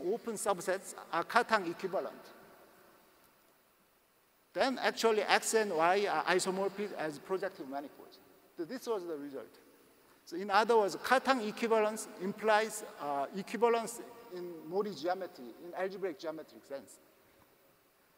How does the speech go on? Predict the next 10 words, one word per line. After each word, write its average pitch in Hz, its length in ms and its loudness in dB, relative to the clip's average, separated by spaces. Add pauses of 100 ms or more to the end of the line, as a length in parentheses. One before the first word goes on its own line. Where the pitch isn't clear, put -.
(140)
So 170 220 -8
this 220 200 -8
theorem 214 340 0
says 202 260 2
that 156 240 -4
local 240 400 6
equivalence 202 720 0
in 175 160 -6
Cartan 196 380 2
geometry 156 480 -2